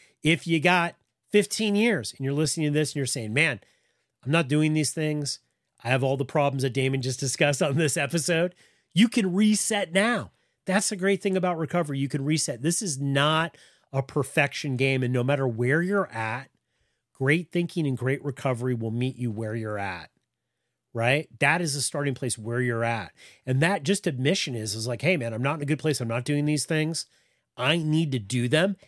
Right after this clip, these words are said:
Hey, no problem. You can start again. We're so hard on ourselves that everything has to be perfect. I'm gonna tell you, my recovery journey has not been perfect.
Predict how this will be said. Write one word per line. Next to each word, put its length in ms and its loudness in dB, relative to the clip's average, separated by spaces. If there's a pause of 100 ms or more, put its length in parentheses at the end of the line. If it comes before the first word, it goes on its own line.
Hey, 160 0
no 180 0
problem. 400 -2 (300)
You 100 -2
can 160 -2
start 400 0
again. 520 -2 (520)
We're 100 0
so 600 2
hard 320 -4
on 120 -2
ourselves 640 -8 (600)
that 220 -4
everything 480 0
has 300 -2
to 80 -10
be 120 -4
perfect. 500 -10
I'm 100 2
gonna 180 4
tell 240 -2
you, 260 -4 (880)
my 180 4
recovery 520 0
journey 340 0
has 200 0
not 260 0
been 160 2
perfect. 580 -4